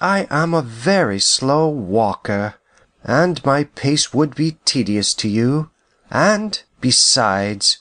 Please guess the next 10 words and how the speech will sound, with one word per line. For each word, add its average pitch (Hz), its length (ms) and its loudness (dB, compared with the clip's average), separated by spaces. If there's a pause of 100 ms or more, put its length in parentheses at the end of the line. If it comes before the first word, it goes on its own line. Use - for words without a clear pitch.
(160)
you 151 100 -2
have 196 180 0
another 220 460 0
long 127 480 0
walk 90 320 -2
before 107 440 -2
you, 190 320 2 (240)
to - 120 -2
Donwell 131 720 2
Abbey. 131 600 0